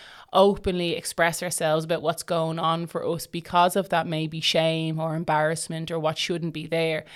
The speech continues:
And this all adds to kind of creating more loneliness.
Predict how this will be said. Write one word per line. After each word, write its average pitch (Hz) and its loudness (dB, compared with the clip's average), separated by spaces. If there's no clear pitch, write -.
And 190 4
this 247 4
all 214 6
adds 180 4
to 180 -6
kind 165 -2
of 160 -4
creating 165 0
more 160 0
loneliness. 165 -2